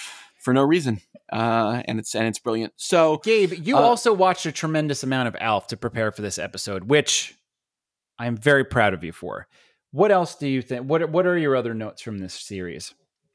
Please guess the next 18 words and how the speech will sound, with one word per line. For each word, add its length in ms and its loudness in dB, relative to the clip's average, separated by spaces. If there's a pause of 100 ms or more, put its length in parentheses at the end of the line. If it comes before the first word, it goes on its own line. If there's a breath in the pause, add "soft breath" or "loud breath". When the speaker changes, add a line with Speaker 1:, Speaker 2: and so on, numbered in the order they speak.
(200)
Speaker 1:
Yeah, 300 0
Gabe 260 2
had 160 0
a 20 -6
full, 320 0
a 60 2
full-blown 680 2
notebook 560 0
out 240 -2
while 140 0
he 60 0
was 140 -4
watching 360 0
Alf. 280 -2
Any, 260 0
Speaker 2:
That's 220 0
Speaker 1:
any 80 0
Speaker 2:
awesome. 100 4